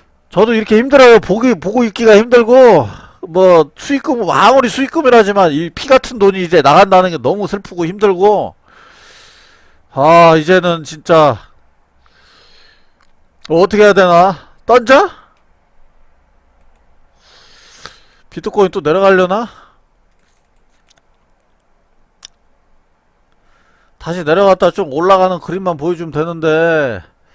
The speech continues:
자, 비체인 하루에 막 이삼십 프로 올라갔잖아. 한번 그걸 보여주라고. 좀 내려갔다가, 내려가도 좋으니까 한 삼십 프로 씩, 십오 프로 씩. 어? 루이비통이랑 뭐 개 지랄을 하면 뭐해, 이거?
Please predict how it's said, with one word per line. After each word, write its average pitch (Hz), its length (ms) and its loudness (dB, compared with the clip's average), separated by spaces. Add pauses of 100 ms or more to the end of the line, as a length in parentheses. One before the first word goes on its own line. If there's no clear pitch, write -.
(600)
자, - 120 -16
비체인 190 420 -4
하루에 226 240 2
막 175 280 -2
이삼십 196 380 -4
프로 240 160 -8
올라갔잖아. 208 560 -2
한번 214 260 -4
그걸 208 280 -2
보여주라고. 208 680 -2
좀 180 220 -4
내려갔다가, 170 720 -2
내려가도 175 420 -2
좋으니까 170 460 -6
한 165 100 -6
삼십 196 300 -16
프로 185 180 -12
씩, 151 240 -20
십오 - 280 -12
프로 180 200 -8
씩. 160 640 -6 (640)
어? 196 300 0 (640)
루이비통이랑 214 880 -2
뭐 190 160 2
개 220 240 2
지랄을 233 420 2
하면 208 300 0
뭐해, 214 320 2
이거? 196 720 2